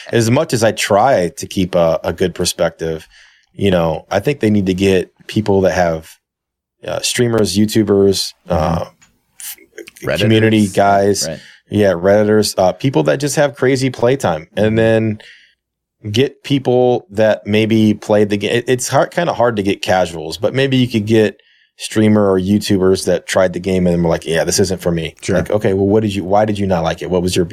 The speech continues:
Speaker 1: what was your hang up?" But I, I definitely think that the, the, the streamers, YouTubers, Reddits, and then crazy hour players are, should at least get some feedback from some of these
Speaker 2: Right.
Speaker 1: guys,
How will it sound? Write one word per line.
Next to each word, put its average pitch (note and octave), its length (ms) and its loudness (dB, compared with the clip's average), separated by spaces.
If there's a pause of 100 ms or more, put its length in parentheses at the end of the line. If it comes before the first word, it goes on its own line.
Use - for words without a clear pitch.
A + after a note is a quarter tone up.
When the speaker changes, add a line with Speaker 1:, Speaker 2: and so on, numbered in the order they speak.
Speaker 1:
what F2+ 120 0
was E2+ 140 0
your E2 100 -4
hang E2+ 140 0
up?" - 180 -6 (460)
But A#2 180 0
I, B2 60 2
I - 20 0
definitely D3+ 360 0
think G2+ 180 -2
that F#2+ 160 -4
the, F2+ 120 0
the, F2 240 -4
the F#2 160 -2
streamers, G2+ 380 0
YouTubers, F2 380 0
Reddits, F2 500 0
and E2 160 -4
then D#2 460 -4
crazy F2 380 0
hour D#2+ 320 2
players D#2+ 540 -4
are, D#2 320 -4 (220)
should E2 320 -2 (880)
at G2+ 140 0
least D3 220 0
get B2+ 120 -2
some G2 140 -4
feedback E2 400 -2
from E2 120 -12
some D#2+ 180 -8
of D#2 60 -10
these D#2 140 -6
Speaker 2:
Right. F2 120 -2
Speaker 1:
guys, - 240 -8